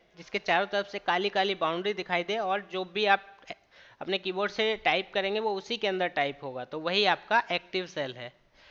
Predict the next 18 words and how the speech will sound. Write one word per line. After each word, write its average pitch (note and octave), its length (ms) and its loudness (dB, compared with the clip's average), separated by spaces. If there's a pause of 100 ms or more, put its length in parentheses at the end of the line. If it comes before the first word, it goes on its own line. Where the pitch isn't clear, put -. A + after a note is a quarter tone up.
(340)
ये F#3+ 100 0
देखिए G3+ 320 0
दोस्तों, G3+ 640 -6 (840)
इसे G3 240 0
हम G3+ 180 4
नॉर्मल F#3+ 520 0
सेल G3 260 -2
बोलते F#3 320 -4
हैं, G3 260 -4
जैसे F3+ 440 -4 (360)
normally F#3 420 0
हम G3 160 0
इसे A3 300 -2
सेल G#3+ 380 2
भी G3+ 100 -2
कह D3+ 180 0
सकते - 340 -10
हैं। A#2 260 -12